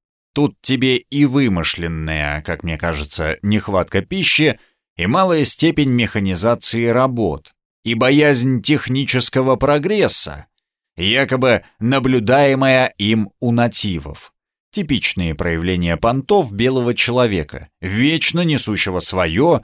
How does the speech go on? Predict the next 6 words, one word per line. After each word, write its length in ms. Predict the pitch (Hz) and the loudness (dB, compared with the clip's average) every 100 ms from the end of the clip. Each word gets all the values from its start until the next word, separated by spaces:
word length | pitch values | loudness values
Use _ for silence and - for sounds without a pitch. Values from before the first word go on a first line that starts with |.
| _ _ | _ _
бляха, 600 | 107 135 147 120 - 82 - _ _ | -2 2 4 2 -2 -6 -8 _ _
тяжкое 640 | - 165 190 - - 180 165 | -2 0 2 0 0 0 0
бремя 600 | 104 107 113 127 113 - _ - | 0 2 2 2 0 -6 _ -2
прогрессорства. 1080 | 185 147 143 120 - 90 80 - 78 71 _ _ _ _ _ | 0 2 2 2 0 -2 -4 -4 -6 -16 _ _ _ _ _
Бытовой 680 | 87 92 165 156 151 170 160 | -4 0 2 4 4 4 4
шовинизм. 1000 | - 156 151 147 135 120 82 78 71 | 4 2 4 2 2 -2 -2 -6 -10